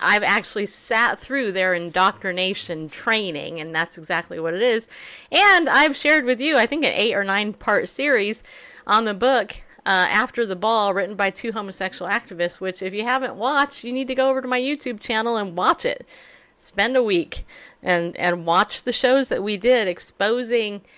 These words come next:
how they laid this plan out to indoctrinate and to trick the church into believing that this is normal, natural, uh, behavior, and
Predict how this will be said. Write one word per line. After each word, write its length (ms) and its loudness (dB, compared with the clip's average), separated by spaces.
how 360 4
they 200 2
laid 320 2
this 200 2
plan 400 -2
out 540 0
to 260 -2
indoctrinate 1040 -2
and 260 -2
to 340 -4
trick 360 -2
the 100 -8
church 540 2
into 340 0
believing 760 -4
that 160 -2
this 180 -4
is 160 -10
normal, 380 -2
natural, 560 -2
uh, 140 2
behavior, 840 0
and 580 4